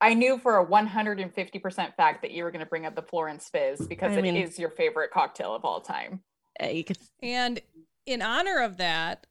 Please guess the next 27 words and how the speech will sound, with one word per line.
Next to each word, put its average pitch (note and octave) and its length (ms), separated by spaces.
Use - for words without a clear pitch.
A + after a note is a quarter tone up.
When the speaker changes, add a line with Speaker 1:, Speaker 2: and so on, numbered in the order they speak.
Speaker 3:
we A3 600
combined B3 680
forces G#3+ 760
with G3+ 160
our G3 200
wine F#3+ 460
and G#3 160
your F#3+ 220
cocktails, F#3+ 760
and A3+ 160
we F#3+ 200
have F3+ 580
a, F3+ 560
so A#3+ 460
technically B3 680
it's A#3+ 180
called A3+ 300
the A3 40
New A3 200
York G#3 340
Sour, F3 680
but F#3 260
we G#3 160
are G#3 140
renaming G3+ 580
it F3+ 400
the F3 400